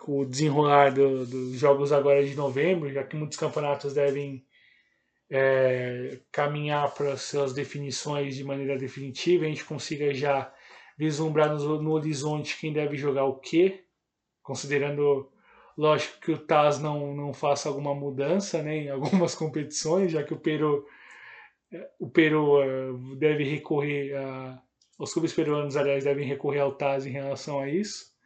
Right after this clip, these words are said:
a ver se os outros, se nos outros países isso não acontecerá.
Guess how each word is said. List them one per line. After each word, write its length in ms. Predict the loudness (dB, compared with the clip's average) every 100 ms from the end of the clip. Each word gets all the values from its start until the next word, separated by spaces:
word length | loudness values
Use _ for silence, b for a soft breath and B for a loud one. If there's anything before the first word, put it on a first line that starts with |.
| b b b b b b b b 0
a 120 | 0
ver 180 | 2 0
se 100 | 0
os 180 | -2 -2
outros, 280 | -4 -6
se 160 | -10 -6
nos 200 | -6 -2
outros 200 | -2 -2
países 400 | 0 2 0 -6
isso 220 | -8 -6
não 100 | -6
acontecerá. 840 | -6 -8 -8 -8 -4 -2 -2 -4